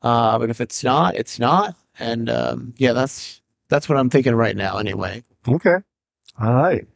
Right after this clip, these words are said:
Speaker 1: Anything else? Anything
Speaker 2: Nope,
Speaker 1: else
Speaker 2: I
Speaker 1: for
Speaker 2: think
Speaker 1: us?
Speaker 2: that's it.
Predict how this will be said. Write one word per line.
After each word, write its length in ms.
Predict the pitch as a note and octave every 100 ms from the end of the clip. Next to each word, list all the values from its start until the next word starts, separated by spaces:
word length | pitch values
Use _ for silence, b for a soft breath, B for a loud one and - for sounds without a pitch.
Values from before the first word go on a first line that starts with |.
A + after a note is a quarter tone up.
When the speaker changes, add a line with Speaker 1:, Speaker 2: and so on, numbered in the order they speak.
| _ _ - _
Speaker 1:
Anything 380 | B2 D3 D#3 D3+
else? 540 | D3 F#3 A3 - - - _ -
Anything 340 | - F#2+ D3
Speaker 2:
Nope, 20 |
Speaker 1:
else 180 | D3+ E3+
Speaker 2:
I 40 |
Speaker 1:
for 100 | F2
Speaker 2:
think 120 | D#3+ F#3+
Speaker 1:
us? 280 | B2+ B2
Speaker 2:
that's 180 | A#2+ C#3+
it. 140 | -